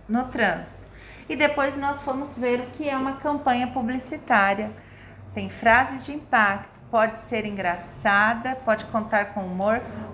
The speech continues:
pode contar com um apelo sentimental, emocional,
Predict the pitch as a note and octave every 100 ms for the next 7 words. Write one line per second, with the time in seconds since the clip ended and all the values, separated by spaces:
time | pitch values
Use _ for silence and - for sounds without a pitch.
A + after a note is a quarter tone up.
0 | - C4 C4 - C4 B3 A#3+ A3+ A3+ A#3
1 | A3 A3 G3+ F#3 - A3+ G#3+ A#3+ C4+ C#4
2 | C#4 - - _ - - G#3+ G#3 A3+ G3+
3 | F3 F#3 - G#3+ A3+ B3+ C4+ A#3+ A3 G#3
4 | - F#3 F3+ F#3 G#3+ C#4+ E4 -